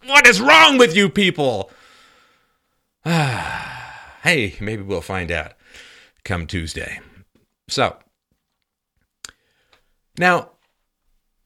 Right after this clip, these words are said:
if James Comey's intent was to make an announcement that would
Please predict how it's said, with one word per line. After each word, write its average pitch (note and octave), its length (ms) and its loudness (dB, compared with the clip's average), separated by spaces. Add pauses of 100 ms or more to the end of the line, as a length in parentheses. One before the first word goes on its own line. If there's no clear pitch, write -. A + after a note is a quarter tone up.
(120)
if A#3+ 260 4
James D3 280 0
Comey's A2 340 -4
intent F2+ 300 -4
was F2+ 140 -4
to F2 220 -2
make F#2 220 -4
an F2 80 -8
announcement F#2 460 -8
that F#2 160 -6
would F2 180 -10